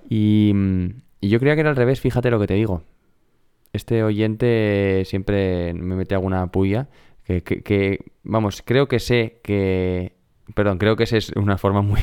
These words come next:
muy rara de decir algo. Sé que a muchos de los oyentes les gustan las pullitas que me mete este oyente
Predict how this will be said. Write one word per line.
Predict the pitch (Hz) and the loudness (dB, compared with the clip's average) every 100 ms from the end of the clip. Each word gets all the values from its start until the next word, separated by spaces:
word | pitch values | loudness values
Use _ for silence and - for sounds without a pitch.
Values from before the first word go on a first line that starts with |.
| 117 | 2
muy | 107 | 2
rara | 101 92 92 | 2 4 4
de | 90 | 2
decir | 90 95 | 2 2
algo. | 87 85 87 - - - | 0 -2 -8 -12 -20 -12
Sé | - 139 135 - - _ | -2 0 0 -2 -20 _
que | 113 123 | 0 0
a | - 98 | 2 0
muchos | 107 120 127 | 2 2 2
de | |
los | 120 107 | 2 2
oyentes | 104 107 120 | 2 2 0
les | 104 | 0
gustan | 92 110 - 98 | 0 0 0 0
las | 92 | 0
pullitas | - 95 101 98 | -2 -2 0 -2
que | - 92 | -2 -4
me | 90 | -2
mete | 90 95 90 | -2 -2 -4
este | - 87 | -2 -2
oyente | 87 95 90 90 87 85 87 | 0 0 0 -2 -4 -6 -8